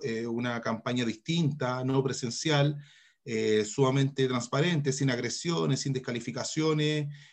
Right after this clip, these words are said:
y creo que eso a la larga nos dio el triunfo ampliamente a la lista mía.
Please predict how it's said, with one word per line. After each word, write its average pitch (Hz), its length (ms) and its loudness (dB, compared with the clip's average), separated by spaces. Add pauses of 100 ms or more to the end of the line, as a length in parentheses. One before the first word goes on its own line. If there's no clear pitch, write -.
(120)
y 113 80 -8
creo 143 200 6
que 143 100 4
eso 147 180 4
a 139 60 8
la 135 60 6
larga 139 460 4
nos 123 220 0
dio 117 200 0
el 120 160 -6
triunfo 120 720 -2
ampliamente 135 640 0
a 117 80 -2
la 110 140 0
lista 117 280 -6
mía. 135 340 -2